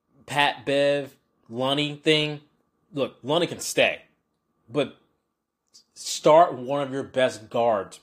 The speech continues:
please. They're digging themselves out of a hole every first quarter, and I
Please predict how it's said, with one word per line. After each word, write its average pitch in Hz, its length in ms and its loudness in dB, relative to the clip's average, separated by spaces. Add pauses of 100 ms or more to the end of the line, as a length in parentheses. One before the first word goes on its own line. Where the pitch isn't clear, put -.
please. - 760 -6 (1400)
They're 151 140 4
digging 165 360 0
themselves 156 400 -4
out 139 140 -2
of 123 80 -6
a 113 60 -12
hole 139 400 -4 (300)
every 156 320 0
first 139 340 -4
quarter, 180 340 0
and 117 180 -10
I 107 140 -10